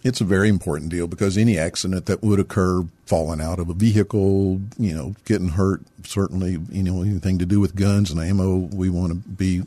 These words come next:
a hundred percent safe and watching all the time. We're much, and we s-, and stress the muzzle awareness of where that gun is always pointing, uh, empty or loaded, either one especially. But we're very concerned about that. But we do offer the landowner a two million dollar blanket insurance policy to release them of liability so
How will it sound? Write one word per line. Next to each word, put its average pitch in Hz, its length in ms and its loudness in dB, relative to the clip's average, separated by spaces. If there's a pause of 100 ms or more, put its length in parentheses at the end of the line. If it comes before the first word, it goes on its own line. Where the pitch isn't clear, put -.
a 92 120 -4
hundred 101 200 4
percent 92 360 -2
safe 92 320 -2
and 87 120 0
watching 92 380 0
all 90 140 -2
the 90 80 -2
time. 95 320 -2
We're 87 100 -2
much, 87 320 -4 (200)
and 87 400 -6
we 101 180 -2
s-, - 180 -6
and 98 140 -2
stress 101 440 2
the 90 220 -2 (540)
muzzle 101 580 4
awareness 98 580 2
of 85 200 -2
where 101 120 2
that 98 220 0
gun 98 220 0
is 92 160 -2
always 95 320 0
pointing, 101 680 0
uh, 90 280 -2
empty 101 340 0
or 98 340 0
loaded, 110 380 4
either 107 160 4
one 104 220 0
especially. 98 480 -2 (640)
But 95 440 4
we're 98 320 2
very 98 240 2
concerned 95 400 0
about 90 180 -2
that. 92 220 -2
But 98 160 -4
we 95 80 0
do 98 180 2
offer 92 220 -2
the 85 80 -2
landowner 90 460 -2
a - 20 -6
two 98 180 0
million 90 240 0
dollar 85 240 -2
blanket 87 340 -4
insurance 87 420 -2
policy 85 500 -4
to 87 80 -6
release 85 380 -4
them 82 200 -4
of 76 140 -10
liability 78 560 -6
so 78 340 -8